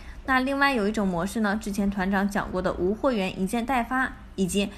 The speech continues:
有些做独立站的小伙伴可以直接联系幺六八八这种平台上的供应商帮忙一件代发的。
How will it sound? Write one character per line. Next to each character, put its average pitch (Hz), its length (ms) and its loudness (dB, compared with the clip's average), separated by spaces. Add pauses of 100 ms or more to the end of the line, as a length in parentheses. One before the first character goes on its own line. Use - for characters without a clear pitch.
(180)
有 190 100 2
些 247 200 0
做 277 120 2
独 190 160 0
立 214 140 0
站 320 180 0
的 220 80 2
小 196 200 0
伙 185 80 -2
伴 180 260 0
可 214 100 -2
以 190 80 2
直 190 160 0
接 214 140 2
联 180 180 0
系 190 200 -6
幺 247 120 4
六 254 120 2
八 240 120 2
八 247 160 0
这 269 140 -4
种 202 100 0
平 185 200 -2
台 180 120 0
上 196 160 -2
的 185 80 -2
供 233 200 -2
应 233 100 0
商 269 300 -2
帮 208 120 2
忙 180 160 0
一 170 120 -2
件 214 200 -2
代 196 160 0
发 220 240 0
的。 - 200 -2